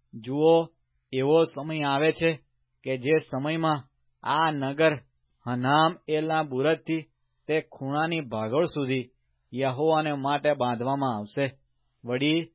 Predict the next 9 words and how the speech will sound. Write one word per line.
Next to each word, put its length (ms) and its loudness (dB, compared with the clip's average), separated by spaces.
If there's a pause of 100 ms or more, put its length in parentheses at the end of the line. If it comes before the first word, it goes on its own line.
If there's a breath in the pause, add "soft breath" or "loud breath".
પાદરે 460 2
રસ્તે 380 0
માપતા 680 -2 (320)
પ્રમાણસૂત્ર 920 -2 (340)
છેક 380 0 (180)
ગોરે 400 0
પર્વત 400 2
સુધી 240 -4
પહોંચશે 520 0